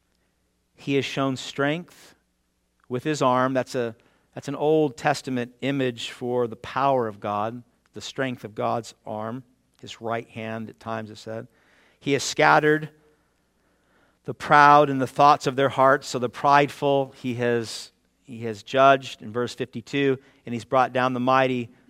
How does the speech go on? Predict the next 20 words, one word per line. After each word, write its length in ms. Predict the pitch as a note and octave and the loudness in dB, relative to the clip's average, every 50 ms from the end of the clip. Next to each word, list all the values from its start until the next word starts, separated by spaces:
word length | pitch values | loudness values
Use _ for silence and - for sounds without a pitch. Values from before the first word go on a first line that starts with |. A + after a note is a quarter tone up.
| _ | _
with 180 | - A#2 A2+ - | -8 -8 -6 -4
their 100 | B2+ A#2 | -4 -4
thrones 520 | - - - C#3+ C3 B2+ B2+ B2 B2 A2+ | -4 -4 -4 -2 0 0 0 0 -2 -4
and 80 | A#2 A2+ | -8 -10
exalted 720 | A2 G#2 G2 A#2+ A#2 A#2 A#2 A2+ - - A#2 A2 G2+ G2 - _ _ _ _ _ - | -10 -8 -4 -2 -2 0 -2 -2 -4 -6 -8 -8 -8 -12 -18 _ _ _ _ _ -14
those 420 | A2 A2 A2+ A2+ A2+ A2+ A2 A2 - | -8 -4 -4 -2 -2 -2 -4 -6 -8
of 160 | - G#2 - | -14 -18 -16
humble 360 | - - A2+ A2 G#2+ G#2+ G#2+ | -12 -10 -8 -8 -8 -8 -10
estate. 440 | G2+ - - - G#2+ G#2 G2+ G2 A#2 | -10 -12 -14 -14 -12 -12 -12 -12 -14
And 80 | A2 | -12
so 160 | G#2+ - B2+ A#2+ | -6 -4 -4 -4
the 100 | A#2 A#2 | -4 -6
picture, 560 | - - G3 G3 - - C#3+ C3 B2 A#2+ A#2+ _ _ _ _ _ _ _ | -6 -6 -6 -6 -4 -2 -2 0 0 -2 -4 _ _ _ _ _ _ _
Mary 380 | - C3+ D3+ E3+ F3 D#3+ D3 C3+ | -4 2 4 4 4 4 4 2
is 200 | B2+ - - - - | 0 -4 -8 -12 -8
using 460 | A#2+ C3+ D#3 F3 D#3 C#3+ C#3+ C3+ C3 - | -4 -2 -2 -2 0 -2 -2 -4 -4 -2
Old 300 | C#3+ D3+ D#3+ E3 D#3 - | 0 0 2 2 0 -2
Testament 520 | - - D#3+ C#3+ - - D3+ C#3 C3 B2+ - - | 0 0 0 0 0 -4 -4 -4 -4 -4 -4 -4
imagery 500 | D3 D#3 E3+ F3 D3+ B2 B2 B2 A#2+ A#2 | -4 -2 -2 -4 -4 -4 -4 -4 -2 -4
here 400 | G#2 A#2+ B2 A#2 A2+ A#2 A2+ | -2 -2 0 0 0 0 -2